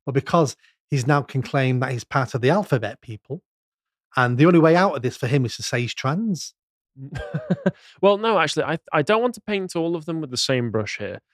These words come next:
Speaker 2: but I will say when you look into it, it is remarkable how many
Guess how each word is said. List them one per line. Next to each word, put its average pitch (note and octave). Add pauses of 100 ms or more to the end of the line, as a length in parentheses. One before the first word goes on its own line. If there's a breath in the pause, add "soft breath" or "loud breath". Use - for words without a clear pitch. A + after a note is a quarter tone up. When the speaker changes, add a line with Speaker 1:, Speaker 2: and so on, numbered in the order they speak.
(280)
Speaker 2:
but A#2+
I A#2
will D#3
say C#3
when A#2+
you B2
look C3+
into D3
it, G#2
it A#2 (120)
is A2+ (540)
remarkable C3 (440)
how D3
many C3